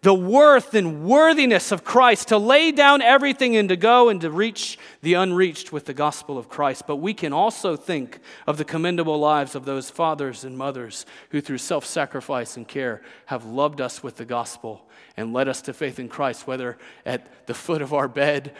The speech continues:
or at the kitchen table. Commendable lives, lived knowing the fear of the Lord,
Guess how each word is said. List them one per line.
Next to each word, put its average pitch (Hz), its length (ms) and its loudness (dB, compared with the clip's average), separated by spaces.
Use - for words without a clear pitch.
or 123 100 -6
at 123 140 -4
the 123 80 -12
kitchen 120 420 -12
table. 110 540 -14
Commendable 147 680 -6
lives, 123 760 -8
lived 143 400 -2
knowing 165 540 0
the 135 80 -10
fear 170 480 -4
of 131 100 -12
the 135 100 -10
Lord, 139 500 -6